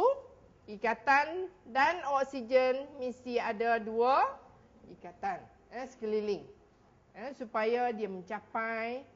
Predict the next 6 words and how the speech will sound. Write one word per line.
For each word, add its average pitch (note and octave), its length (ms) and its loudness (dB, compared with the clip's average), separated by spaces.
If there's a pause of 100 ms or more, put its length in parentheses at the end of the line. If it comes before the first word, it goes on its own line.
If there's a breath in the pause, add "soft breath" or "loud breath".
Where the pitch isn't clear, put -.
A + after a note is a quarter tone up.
(500)
susunan G#3+ 720 -8 (340)
elektron F#3+ 640 -8 (540)
oktet. E3+ 420 -10 (340)
Okey? D4+ 300 -6 (160)
Ha, C#3+ 240 -12
jadi, A#3+ 400 -10